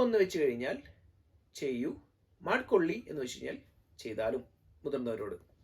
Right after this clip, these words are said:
അതേപോലെ തന്നെ കേളു എന്ന് ഞാൻ പറഞ്ഞായിരുന്നല്ലോ. അപ്പം കേളു എന്ന് വെച്ച് കഴിഞ്ഞാൽ രണ്ടർത്ഥങ്ങളുണ്ട്, ഒന്ന് കേൾക്കൂ, മറ്റൊന്ന് ചോദിക്കൂ. ഇവിടെ കേൾക്കൂ എന്നതിന് ഉള്ള ആ അർത്ഥത്തിലുള്ള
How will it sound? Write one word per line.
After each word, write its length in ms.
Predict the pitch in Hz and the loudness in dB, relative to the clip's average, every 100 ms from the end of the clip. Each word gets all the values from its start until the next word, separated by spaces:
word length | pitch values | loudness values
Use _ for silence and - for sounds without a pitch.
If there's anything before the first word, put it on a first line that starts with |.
| _ - - - | _ -20 -20 2
അതേപോലെ 280 | 202 214 208 | 4 6 4
തന്നെ 140 | 214 254 - _ _ _ _ _ - - _ _ _ _ _ _ - | 4 -2 -6 _ _ _ _ _ -20 -20 _ _ _ _ _ _ 6
കേളു 380 | 226 214 233 254 247 | 10 12 12 8 6
എന്ന് 120 | 196 196 | 4 4
ഞാൻ 100 | 185 | 2
പറഞ്ഞായിരുന്നല്ലോ. 520 | 156 135 131 117 101 - - - | 2 0 -2 -2 -8 -10 -18 -10
അപ്പം 160 | 170 170 - _ - | -8 -8 -14 _ 0
കേളു 240 | 175 196 233 | 4 6 6
എന്ന് 120 | 214 | 4
വെച്ച് 160 | 202 | 2
കഴിഞ്ഞാൽ 220 | 196 196 202 - - _ - | 0 0 0 -8 -18 _ -4
രണ്ടർത്ഥങ്ങളുണ്ട്, 720 | 156 190 214 208 202 180 175 285 - 139 | 0 0 0 0 2 2 0 -6 -6 -4
ഒന്ന് 180 | 143 175 220 185 | -2 -4 -2 0
കേൾക്കൂ, 400 | 180 208 - 240 - _ _ 165 | 4 2 0 -8 -8 _ _ -8
മറ്റൊന്ന് 260 | 180 208 220 | -4 -4 2
ചോദിക്കൂ. 380 | 190 180 131 101 - - _ _ _ _ _ - - - _ _ - | 4 4 -2 -12 -14 -20 _ _ _ _ _ -20 -20 -20 _ _ -4
ഇവിടെ 220 | 185 208 208 - _ _ _ _ _ _ _ _ - _ - 240 | 2 2 2 -4 _ _ _ _ _ _ _ _ -20 _ -2 6
കേൾക്കൂ 460 | 240 285 302 320 277 | 8 6 2 4 4
എന്നതിന് 400 | 233 202 185 208 - - _ - - 185 | 6 4 4 2 -2 -14 _ -20 -4 4
ഉള്ള 120 | 185 180 185 | 4 4 4
ആ 20 | 185 | 4
അർത്ഥത്തിലുള്ള 520 | 180 185 180 160 151 | 2 -4 -2 0 2